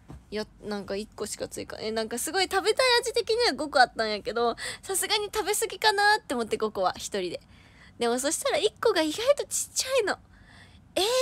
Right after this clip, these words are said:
ー、全然五個いけたやんけー」ってなった。マジで。一個百円で追加できたのに、ちょっと。後悔した。はじめまして。八一八三。なんて呼んだらいいですか？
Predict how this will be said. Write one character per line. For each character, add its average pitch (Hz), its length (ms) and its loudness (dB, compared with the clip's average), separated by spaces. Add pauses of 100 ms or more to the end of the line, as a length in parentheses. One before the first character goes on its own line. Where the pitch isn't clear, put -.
(120)
ー、 - 20 -6
全 381 360 -2
然 381 280 0
五 359 200 0
個 359 160 -2
い 330 140 -2
け 339 180 -4
た 302 120 0
や 311 220 4
ん 311 140 -6
け 294 380 6
ー」 294 40 2
っ - 20 -20
て 208 120 -12
な 202 100 -6
っ 202 60 -18
た。 - 260 -8
マ 196 180 -10
ジ - 120 -16
で。 - 100 -14 (540)
一 320 100 -6
個 311 180 -8
百 269 320 -6
円 311 160 -4
で 302 80 -10
追 - 200 -6
加 285 100 0
で - 140 -4
き - 80 -14
た - 100 -4
の - 160 -4
に、 277 180 -8 (520)
ち - 80 -2
ょ - 20 -2
っ - 100 -6
と。 - 160 -2 (720)
後 240 140 -4
悔 220 220 -4
し - 80 -12
た。 - 100 -12
は 226 60 -12 (3000)
じ 339 80 6
め - 0 -
ま 349 60 2 (360)
し - 60 -2
て。 277 260 2 (1000)
八 - 360 -8
一 - 260 -6
八 233 240 -6
三。 - 240 -6
な 294 120 2
ん 339 120 -2
て 254 100 2
呼 240 60 4
ん 233 60 -2
だ 226 100 4
ら 226 100 6
い 226 80 4
い 226 40 0
で 226 160 2
す - 80 -8
か？ 381 180 6